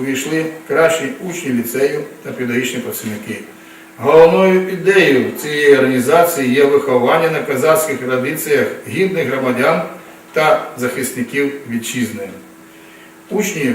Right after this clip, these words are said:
приймають активну участь у заходах, присвячених Дню Перемоги, Дню захисників вітчизни, Шевченківським дням, міжнародним дням і пам'ятним датам і подіям. Щороку учні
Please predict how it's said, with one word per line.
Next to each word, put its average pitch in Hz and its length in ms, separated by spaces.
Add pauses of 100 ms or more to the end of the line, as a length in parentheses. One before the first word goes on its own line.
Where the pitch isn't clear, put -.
(120)
приймають 156 500
активну 170 360
участь - 260 (100)
у 123 40
заходах, 160 400
присвячених 131 580
Дню 151 100 (100)
Перемоги, 120 520 (300)
Дню 156 260
захисників 139 840
вітчизни, 120 580 (400)
Шевченківським 170 680
дням, 233 400 (400)
міжнародним 147 800
дням 160 400 (140)
і 127 40
пам'ятним 131 560 (120)
датам 107 320 (180)
і - 20
подіям. 110 460 (760)
Щороку 156 460
учні 165 360